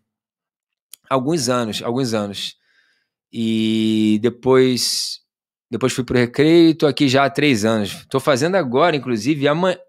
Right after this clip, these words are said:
amanhã não, terça-feira, dia vinte e um, faz três anos que eu botei os pés aqui na Espanha, que eu vim de Malicuia e, cara, não tem nada melhor. Digo pra vocês, não tem nada melhor.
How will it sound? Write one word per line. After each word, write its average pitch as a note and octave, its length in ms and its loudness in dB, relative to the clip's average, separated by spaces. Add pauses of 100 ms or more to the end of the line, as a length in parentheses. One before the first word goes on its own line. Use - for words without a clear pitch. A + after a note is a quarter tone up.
(160)
amanhã C#3+ 280 0
não, A#2+ 160 0
terça-feira, C#3+ 680 2
dia A2+ 120 2
vinte D3+ 240 -2
e C#3 40 0
um, D3+ 160 0 (680)
faz - 200 -2
três F3+ 400 0
anos F3 300 0
que - 140 -4
eu D3 280 0 (140)
botei B2+ 320 -2
os D3 140 -4
pés C#3 280 0
aqui B2 240 -4
na B2+ 80 -4
Espanha, C3+ 480 -4 (540)
que - 100 -2
eu A2+ 80 4
vim B2 200 -2
de A#2 120 -2
Malicuia C3+ 720 0
e, B2+ 80 -6
cara, G#2+ 420 -2 (720)
não B2+ 300 2
tem C#3 500 -2
nada C3+ 640 -4
melhor. G#2+ 520 -2
Digo A2+ 220 -2
pra B2 100 0
vocês, G#2+ 320 0
não A#2+ 120 -2
tem B2+ 160 -2
nada A#2+ 400 0
melhor. G2+ 420 0